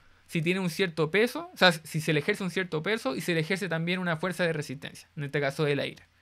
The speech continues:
Sería esta la, la trayectoria que debería seguir. De hecho, si uno grafica esto, debería tener una cierta forma y esa forma debería ser la del objeto.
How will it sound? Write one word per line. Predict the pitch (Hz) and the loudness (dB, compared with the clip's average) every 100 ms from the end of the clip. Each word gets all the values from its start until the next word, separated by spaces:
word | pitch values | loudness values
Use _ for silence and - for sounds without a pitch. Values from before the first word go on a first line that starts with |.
| _ _ | _ _
Sería | - 156 - - | -8 -6 -6 -6
esta | 185 196 | -4 0
la, | 190 180 | 2 2
la | 175 165 | 0 0
trayectoria | 160 156 156 202 190 | 0 0 0 0 0
que | 185 | 0
debería | 175 170 175 | 0 0 -2
seguir. | 170 147 - _ _ _ _ _ _ _ _ - | -2 -12 -16 _ _ _ _ _ _ _ _ -2
De | 160 | -2
hecho, | 160 | 0
si | 165 | -2
uno | 170 170 | 0 2
grafica | 151 156 165 190 | 2 0 0 0
esto, | 185 185 | 0 -2
debería | 170 160 160 | 0 0 0
tener | 160 160 | 0 0
una | 151 | 0
cierta | 151 156 131 | -4 -6 -6
forma | 180 202 208 202 190 | -2 0 0 0 -4
y | |
esa | 185 170 | -4 -4
forma | 180 185 | -4 -4
debería | 180 170 170 | -2 -2 -2
ser | 170 | -2
la | 165 | -2
del | 160 | -2
objeto. | 156 - - | -2 -4 -14